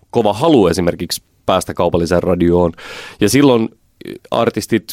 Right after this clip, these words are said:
jos ne pyrkii tekemään tietynlaista, niin siinä mä oon niinku havainnut, että siinä tullaan semmoiseen niinku ristiriitaan ja ongelmatilanteeseen, jossa, jossa tota sit se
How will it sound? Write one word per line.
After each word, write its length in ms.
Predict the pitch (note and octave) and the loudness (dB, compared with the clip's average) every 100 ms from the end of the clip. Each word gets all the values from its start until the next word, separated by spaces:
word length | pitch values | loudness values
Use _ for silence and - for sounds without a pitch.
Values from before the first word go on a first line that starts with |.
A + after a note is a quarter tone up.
| - A2 _ _ | -16 -16 _ _
jos 180 | G#2+ G2+ | -2 2
ne 120 | A2 - G2+ - _ _ _ - | 0 0 -6 -12 _ _ _ 0
pyrkii 320 | D#3+ D3+ A#2+ | 0 2 0
tekemään 260 | B2+ A#2+ A2+ | 2 2 2
tietynlaista, 540 | A2 A2+ G#2+ G#2 A2 | 2 2 2 2 0
niin 100 | G#2+ | -2
siinä 240 | B2+ C3+ B2+ - - | 2 0 0 -6 -4
mä 120 | B2+ | 0
oon 100 | C3 | 0
niinku 160 | B2 | 0
havainnut, 480 | A#2+ D#3+ D#3+ A#2+ G#2+ | -2 0 2 2 2
että 340 | A2 - A2 - _ - - - - - | -2 -2 -2 -2 _ -20 -20 -20 -18 -2
siinä 200 | C#3 C3 | 2 4
tullaan 300 | C#3+ C#3 A#2+ | 4 4 4
semmoiseen 440 | B2+ A#2+ B2+ B2 | 2 2 2 4
niinku 300 | B2 - B2 | 2 4 2
ristiriitaan 640 | A#2+ D3 - A#2 A2 G#2+ G#2+ | 4 2 2 0 0 2 2
ja 80 | A2 | 2
ongelmatilanteeseen, 840 | A2+ G2+ B2+ A#2+ G2 F2+ F#2+ F2 | 2 2 0 0 0 0 2 0
jossa, 320 | F2 - G2 - | 0 0 -4 0
jossa 360 | G2+ - G2+ | -2 -2 -2
tota 400 | F#2 F#2+ G2+ F#2+ | -2 -2 0 0
sit 220 | F2+ G#2 | 0 -4
se 240 | - A2 | -2 0